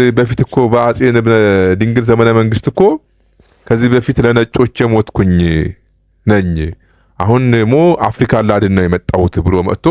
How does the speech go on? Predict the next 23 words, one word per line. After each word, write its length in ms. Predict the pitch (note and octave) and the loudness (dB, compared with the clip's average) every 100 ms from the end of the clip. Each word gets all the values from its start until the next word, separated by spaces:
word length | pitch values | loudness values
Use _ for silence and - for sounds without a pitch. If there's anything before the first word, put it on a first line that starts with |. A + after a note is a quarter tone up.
| G3 - _ _ - | 0 -4 _ _ -4
በዛን 260 | A#2 A2 | -2 0
ዘመን 220 | B2+ A#2 A#2 | 0 2 2
የነበሩ 360 | A2+ G#2 A2 A2 | 0 0 2 2
ሊቃውንት 380 | G#2 G2+ G#2 G2+ | 0 -2 -2 -2
እንደውም 340 | G2 B2 G3+ B3 _ _ _ _ _ | 0 0 -2 -8 _ _ _ _ _
ያን 240 | G2+ A#2+ B2+ | -4 -2 -2
ጊዜ 180 | B2+ B2 | 0 0
እኮ፣ 140 | B2 - G3+ B3 A#2+ | -2 0 0 0 0
እ፣ 120 | F#2+ F2+ E2+ E2 E2 D#2+ - - - - - - - - | 0 2 2 0 0 0 -2 -4 -6 -8 -10 -16 -20 -14
ማን 220 | A#2 G#2+ A2+ | -4 -2 2
ነው 120 | F#2 | 0
ይቅርታ፣ 300 | G2 - - D#2+ - _ _ _ - | 0 -2 -4 -6 -8 _ _ _ -4
ከዚህ 220 | B2 C3 | -2 0
በፊት 160 | C3+ D3 | 0 0
የመጣው 420 | C#3 C3+ B2+ C3 | -2 -2 0 2
የነበረው 500 | A#2 A#2+ A2 B2 A#2+ G2+ F#2 | 2 0 0 0 2 0 -2
ክርስቶስ 460 | - C#3 - G3 - | -2 -2 0 -2 0
አዳልቶ 560 | A#2+ B2 C3+ C3 B2+ G#3+ B3 | -4 -2 0 -2 0 0 2
ለነጮች 500 | C3 C3+ C3 - C3+ | 2 2 0 -2 -2
መጥቶ 260 | C3 - - F3+ D3+ | 0 -2 0 0 0
ተሰቅሎ 380 | C3 C#3 - E3 | -2 -4 0 0
ሞቷል፣ 440 | C3 C3 B2 G2+ E2+ - _ _ _ _ _ _ _ _ _ _ | 2 0 0 -2 -2 -10 _ _ _ _ _ _ _ _ _ _
ማለቴ 220 | G2 A2+ | -4 0